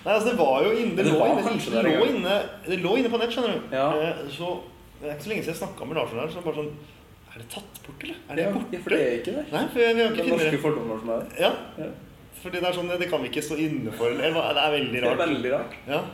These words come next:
Speaker 1: men karakterer der som var som Hitler, og de hadde jo alt mulig rart.
Speaker 2: Ja, ja.
Speaker 1: Det var,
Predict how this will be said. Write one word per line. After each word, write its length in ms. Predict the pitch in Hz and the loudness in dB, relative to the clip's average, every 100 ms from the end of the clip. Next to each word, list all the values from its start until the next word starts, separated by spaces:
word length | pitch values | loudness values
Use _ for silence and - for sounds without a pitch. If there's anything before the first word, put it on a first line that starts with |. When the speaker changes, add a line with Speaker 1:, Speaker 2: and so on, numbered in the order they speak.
| - - | -14 -16
Speaker 1:
men 180 | 143 147 | -10 -8
karakterer 880 | 147 151 - - 123 113 110 107 127 | -4 -4 -4 -6 -2 0 0 -2 -4
der 220 | 135 135 | -2 -2
som 180 | 135 151 | -2 -4
var 240 | 127 117 127 | -2 -2 -4
som 300 | 135 135 127 131 101 - | -4 -6 -6 -10 -14 -12
Hitler, 680 | 127 120 - - - 127 135 | -10 -10 -12 -18 -12 -6 -4
og 120 | 143 | -2
de 60 | 147 | -2
hadde 200 | - 196 | -2 -4
jo 60 | 135 | -4
alt 140 | 151 | -4
mulig 240 | 151 113 120 | -4 -2 0
rart. 80 | |
Speaker 2:
Ja, 240 | 143 127 165 | 2 4 4
ja. 160 | 156 151 - - | 2 0 -4 -10
Speaker 1:
Det 60 | 160 | -2
var, 180 | 143 127 | 0 2